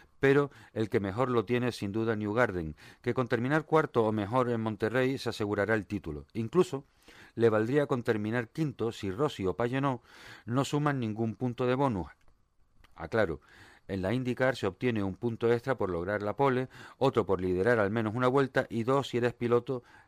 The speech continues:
eh, con más vueltas lideradas en carrera. Por lo tanto, las opciones de Rossi y Pagenaud pasan porque Newgarden no pase del sexto puesto y de ellos ganar la carrera, para no depender de los bonus. El que lo tiene mucho más difícil es Dixon, que necesita una hecatombe de Newgarden,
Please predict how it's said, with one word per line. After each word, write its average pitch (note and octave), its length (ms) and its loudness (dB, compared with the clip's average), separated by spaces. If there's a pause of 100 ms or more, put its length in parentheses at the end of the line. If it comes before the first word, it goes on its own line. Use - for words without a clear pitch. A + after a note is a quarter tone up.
(160)
eh, A2 240 0
con A2+ 200 0
más A#2 180 0
vueltas A2+ 280 0
lideradas G2 440 0
en F#2+ 80 -6
carrera. D2+ 400 -8 (500)
Por B2+ 120 4
lo C#3 120 4
tanto, D3 380 2
las A2 180 0
opciones A#2+ 420 -4
de A2+ 120 2
Rossi A#2+ 300 -2
y - 40 -4
Pagenaud B2 460 -2
pasan B2+ 320 -2
porque F#2+ 260 -6
Newgarden B2+ 540 -2
no A2+ 120 -4
pase A#2 280 -2
del F#2+ 100 -2
sexto G2 340 -6
puesto D#2 360 -8 (720)
y D3+ 280 0 (260)
de A#2 380 2
ellos B2 320 2
ganar G#2+ 220 0
la G#2 100 0
carrera, F2+ 380 -2
para F2+ 220 -2
no A2+ 120 2
depender A2+ 420 0
de A2+ 100 0
los F#2 140 -2
bonus. D2 300 -8 (460)
El A#2 160 0
que A#2+ 100 0
lo A2+ 100 4
tiene C3 220 2
mucho B2 260 0
más A#2 140 2
difícil A2+ 400 -4
es G#2+ 80 -4
Dixon, A2+ 360 -4
que G2+ 120 -2
necesita F#2+ 460 -6
una A2 100 -2
hecatombe A2 460 0
de F#2+ 100 -4
Newgarden, G#2 500 0